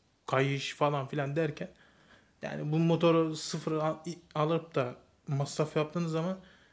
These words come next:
nereden baksanız kırk bin liraya yaklaştırıyorsunuz. Eğer kırk bin lira veresiye otuz bin liraya, otuz beş bin liraya bunun ikinci elini alırsınız. Yani şu şartlarda otuz beş bin lira için bir scooter gayet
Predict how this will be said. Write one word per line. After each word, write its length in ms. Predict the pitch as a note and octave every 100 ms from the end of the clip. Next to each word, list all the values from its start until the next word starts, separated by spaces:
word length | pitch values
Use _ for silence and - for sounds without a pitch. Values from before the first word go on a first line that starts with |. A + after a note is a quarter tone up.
| _
nereden 340 | D#3 D3 D3 C#3+
baksanız 480 | C#3 - D#3 D#3+ - _ _
kırk 280 | - D#3 -
bin 180 | D#3 D3
liraya 360 | C#3+ D3+ E3+ E3+
yaklaştırıyorsunuz. 840 | D#3 D3+ D#3 - C#3+ A#2 - C#3+
Eğer 200 | D3+ C#3+
kırk 240 | - D3 D3+
bin 120 | C#3
lira 180 | C3 C3
veresiye 460 | C#3 C3+ - C#3 - _ _ _ _ _ _
otuz 520 | D#3+ - D3 C#3 C3+ C#3
bin 180 | C3+
liraya, 180 | B2+ B2+
otuz 240 | B2+ C#3 C3+
beş 220 | B2+ -
bin 120 | A#2
liraya 260 | A2+ B2+ B2+
bunun 260 | B2+ C3 -
ikinci 320 | - C#3 B2
elini 160 | A#2+
alırsınız. 540 | C3+ B2+ - A2+ C3 - - - _ _ _ _ - _ _ _ - - -
Yani 160 | C3+ C3
şu 140 | D3
şartlarda 420 | C#3+ C3 C#3+ C#3
otuz 220 | C#3 C#3+
beş 200 | C3+ B2+
bin 160 | C#3+ C3+
lira 160 | C3+ C3+
için 300 | - C3+ B2+
bir 60 |
scooter 400 | - - C#3 C#3+ C#3 - _ _ _ _ _ _ _ _ _
gayet 640 | - C#3 B2 A#2+ - -